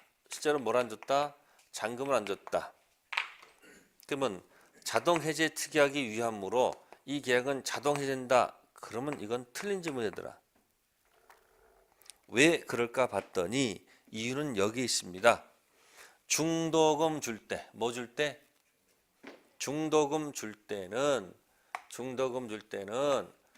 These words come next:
매도인 갑은 뭐가 아니고 변제기가 아니고 을만 변제기죠. 그죠? 그러면 중도금 줄 을은 무슨 자예요?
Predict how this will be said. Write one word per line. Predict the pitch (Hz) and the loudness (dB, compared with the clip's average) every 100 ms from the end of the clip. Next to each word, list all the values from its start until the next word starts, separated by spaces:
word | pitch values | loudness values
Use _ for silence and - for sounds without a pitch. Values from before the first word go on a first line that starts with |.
| _ _ - | _ _ -2
매도인 | 107 131 135 139 135 147 139 127 | 2 4 4 0 0 -4 -8 -10
갑은 | - 107 127 135 131 113 | -6 -4 -4 -4 -6 -4
뭐가 | 113 110 123 | -2 2 4
아니고 | 101 92 92 117 85 - - - - - _ - | 2 0 0 2 2 -4 -20 -20 -20 -20 _ -8
변제기가 | - 123 123 117 113 123 | -4 -4 -2 -4 2 2
아니고 | 104 104 98 123 120 - | 2 0 0 2 2 -2
을만 | 131 139 143 143 135 | -4 -2 -2 -2 -4
변제기죠. | 107 107 107 95 95 95 - _ - - _ - - _ _ _ _ _ _ _ _ | -6 -4 -6 -6 -4 -4 -6 _ -16 -16 _ -16 -16 _ _ _ _ _ _ _ _
그죠? | 120 147 143 _ _ _ _ _ _ - - | -4 -4 -6 _ _ _ _ _ _ -20 -16
그러면 | - 131 107 101 | -6 -4 -4 -4
중도금 | 143 147 160 156 151 | -6 0 2 2 0
줄 | 143 - | -4 -2
을은 | 135 143 | -2 -2
무슨 | 113 139 131 | -4 -6 2
자예요? | 123 123 151 160 | 2 4 4 2